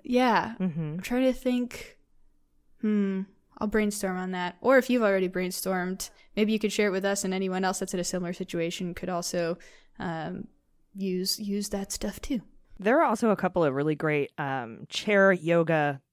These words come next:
Speaker 2: class, um, like, series on YouTube.
Speaker 1: Mm-hmm. Totally.
Speaker 2: Um, which I f-,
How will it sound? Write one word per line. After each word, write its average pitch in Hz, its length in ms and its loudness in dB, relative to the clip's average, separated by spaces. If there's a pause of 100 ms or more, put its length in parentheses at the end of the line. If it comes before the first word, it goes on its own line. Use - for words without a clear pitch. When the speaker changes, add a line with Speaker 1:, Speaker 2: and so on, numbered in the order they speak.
(160)
Speaker 2:
class, - 760 -2 (160)
um, 127 640 -8 (320)
like, 143 280 -4
series 147 680 -4 (120)
on 160 160 0
YouTube. 160 480 -4
Speaker 1:
Mm-hmm. 226 300 0 (920)
Totally. 202 400 2
Speaker 2:
Um, 156 360 0
which 156 180 -4 (280)
I 160 160 2
f-, - 180 -8